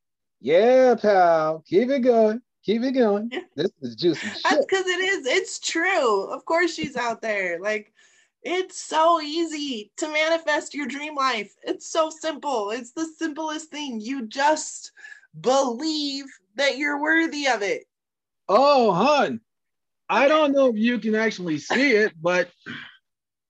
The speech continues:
Speaker 1: say hello to Honey Kiss's box. And the pink
Speaker 2: Perfect.
Speaker 1: book in there,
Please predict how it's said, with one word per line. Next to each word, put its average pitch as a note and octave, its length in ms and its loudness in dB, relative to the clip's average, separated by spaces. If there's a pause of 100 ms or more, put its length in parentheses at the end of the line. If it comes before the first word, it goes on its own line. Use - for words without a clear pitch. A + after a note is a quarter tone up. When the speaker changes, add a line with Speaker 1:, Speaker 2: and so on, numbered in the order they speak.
(140)
Speaker 1:
say C4 300 2
hello B3 380 2
to A3+ 140 -2
Honey A#3 300 -2
Kiss's G3 460 -4
box. D#3+ 720 -4 (420)
And F#3 320 -2
the F3 240 -2
pink C4 180 -4
Speaker 2:
Perfect. - 120 -18 (160)
Speaker 1:
book C4 220 2
in C#4 140 -2
there, D#4 220 0